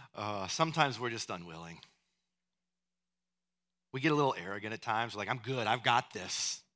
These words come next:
Sometimes we just, we wanna prove to God how good we are.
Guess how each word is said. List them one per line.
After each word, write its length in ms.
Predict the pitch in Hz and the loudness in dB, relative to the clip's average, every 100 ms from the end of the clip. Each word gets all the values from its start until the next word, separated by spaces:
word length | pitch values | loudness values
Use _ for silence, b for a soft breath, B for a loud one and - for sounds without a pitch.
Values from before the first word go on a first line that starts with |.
| _ _ _ _ _ _ _ _ _ _ _ _ _ - B | _ _ _ _ _ _ _ _ _ _ _ _ _ -18 B
Sometimes 320 | 165 175 151 | 2 4 4
we 60 | 175 | 2
just, 280 | 143 - | 2 0
we 80 | 180 | 2
wanna 240 | 208 139 98 - | 6 4 2 -6
prove 680 | - 165 214 220 180 135 | -4 0 0 2 2 0
to 140 | - 139 | 0 4
God 360 | 127 117 113 | 6 8 6
how 200 | 101 113 | 2 -4
good 180 | 110 110 | -4 -10
we 180 | 98 92 | -12 -12
are. 260 | 85 - | -12 -14